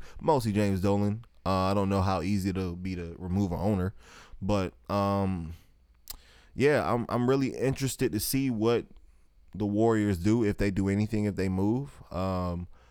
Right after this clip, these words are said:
I definitely think that D'Lo for Wiggins makes a lot of sense for both teams. I, I don't think when Steph and Klay come back, comes back, you don't wanna run a lineup with D'Lo, Curry, Klay as your one, two, and three. I think that's a very small one, two, and three, and very limited defensively.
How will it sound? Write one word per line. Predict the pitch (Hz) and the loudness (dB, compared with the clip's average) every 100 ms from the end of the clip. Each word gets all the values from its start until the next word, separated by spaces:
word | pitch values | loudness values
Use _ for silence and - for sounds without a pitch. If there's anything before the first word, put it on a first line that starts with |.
| - | -8
I | 101 | -4
definitely | 95 110 110 107 | 0 2 2 -2
think | 117 110 | 0 0
that | 101 98 | 0 0
D'Lo | 107 104 | 2 2
for | 98 101 | 0 0
Wiggins | 98 98 92 | 0 2 0
makes | 98 92 95 | 0 -2 -2
a | |
lot | 95 95 95 | -2 0 0
of | 90 | -2
sense | 104 90 | -2 -4
for | 85 | -4
both | 92 92 - | -2 -2 -2
teams. | 95 95 98 92 | -2 0 -2 -2
I, | 92 | -4
I | - | -4
don't | 95 90 | -6 -2
think | 101 92 - - - - | -4 -4 -8 -18 -20 -8
when | 107 107 - - | -4 -4 -6 -8
Steph | - 113 104 | 0 2 2
and | 104 | 0
Klay | - 107 101 | 0 0 0
come | 101 98 | 0 0
back, | 95 90 - _ | 0 -2 -6 _
comes | - 107 85 | 0 2 2
back, | 98 95 - - - - - | 0 -2 -4 -16 -20 -20 -10
you | - 110 | 0 2
don't | 107 98 | 2 2
wanna | 104 101 | 0 0
run | 95 101 | 2 2
a | 95 | 2
lineup | 98 98 98 80 | 2 2 0 -2
with | 90 95 85 | -2 -2 -2
D'Lo, | 87 101 95 92 90 92 | 0 2 2 0 0 -2
Curry, | - 95 90 87 85 82 - | -2 0 0 -2 -4 -8 -8
Klay | - 95 85 82 80 92 | -2 -2 -2 -4 -6 -8
as | - 95 | -4 -2
your | 90 87 80 82 - | -2 -4 -6 -10 -10
one, | 95 107 | -4 -2
two, | - 95 | 0 -2
and | 82 | -2
three. | 101 98 76 | -2 -2 -2
I | 95 | -2
think | - 104 | 0 0
that's | 101 95 | 0 0
a | |
very | 90 95 110 101 98 | -2 0 0 0 0
small | - 113 104 95 | 2 2 2 2
one, | 101 | 0
two, | 95 104 | -2 -2
and | 95 | -2
three, | 101 107 98 | 0 0 0
and | 90 | -2
very | 107 110 104 | 0 0 2
limited | 107 107 104 85 | 2 2 0 -2
defensively. | 101 95 113 104 107 107 | -4 -2 -2 -2 -2 0